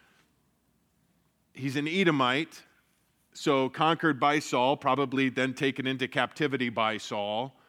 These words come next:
Chief of Saul's shepherds. No doubt David has crossed paths with him before. And David said to Ahimelech,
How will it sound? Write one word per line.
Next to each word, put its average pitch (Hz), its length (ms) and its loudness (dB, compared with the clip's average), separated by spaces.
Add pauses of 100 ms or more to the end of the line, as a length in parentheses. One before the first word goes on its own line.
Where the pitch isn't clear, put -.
(1300)
Chief 185 380 2
of 143 200 2
Saul's 156 560 2
shepherds. 151 800 -2 (1400)
No 147 180 2
doubt 143 460 4
David 151 440 2
has 135 160 -4
crossed 151 420 2
paths 165 400 4
with 139 220 0
him 143 180 -2
before. 131 680 -2 (1300)
And 131 160 -6
David 190 360 4
said 185 300 2
to 170 80 0
Ahimelech, 147 640 4